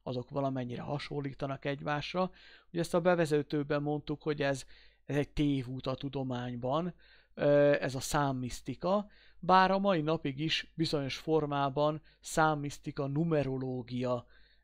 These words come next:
így, így mondják nagyképűen manapság, még találkozhatunk vele, akár napilapok, ö, rovataiban is. Ö, de egy ezek közül eléggé közismert,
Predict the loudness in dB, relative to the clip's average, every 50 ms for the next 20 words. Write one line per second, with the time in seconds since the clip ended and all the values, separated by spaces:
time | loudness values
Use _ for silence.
0 | _ -6 -4 -4 -4 -4 -6 -8 -6 -6 -6 -6 -6 -6 -6 -4 -2 -2 -4 -4
1 | -6 -6 -6 -6 -6 -6 -8 -8 -6 -6 -8 -8 -6 -6 -6 -6 -6 -6 -8 -6
2 | -4 -2 -2 -4 -4 -6 -8 -8 -8 -10 -16 -20 _ _ _ 0 4 4 4 4
3 | 2 0 -4 -8 -8 -8 -10 -10 -10 -12 -12 -10 -6 -4 -2 0 2 0 0 -2
4 | -10 -20 -20 -20 _ _ _ _ -2 -2 -2 0 0 0 0 0 0 -2 -6 -10
5 | -8 -4 -4 -4 -2 -4 -4 -6 -6 -6 -6 -8 -10 -10 -12 -16 -20 _ _ _
6 | _ _ -8 -6 -6 -4 -4 -4 -4 -4 -4 -4 -6 -8 -10 -8 -8 -8 -10 -10
7 | -10 -10 -10 -10 -10 -12 -14 _ _ _ _ _ _ _ _ -20 -20 -20 -20 -20
8 | _ _ _ _ -2 2 4 6 6 6 6 6 4 4 4 2 2 0 -2 -6
9 | -12 -20 -20 -20 _ _ _ _ _ _ _ _ 6 10 12 12 12 12 10 6
10 | 4 0 -4 0 4 4 6 4 4 2 -4 -6 -6 -2 2 2 2 4 4 2
11 | 2 0 -2 0 0 0 2 2 2 2 2 2 2 2 4 2 2 0 0 -2
12 | -4 -4 -6 -6 -6 -6 -4 -6 -6 -6 -6 -4 -2 -2 -2 -2 -4 -8 -14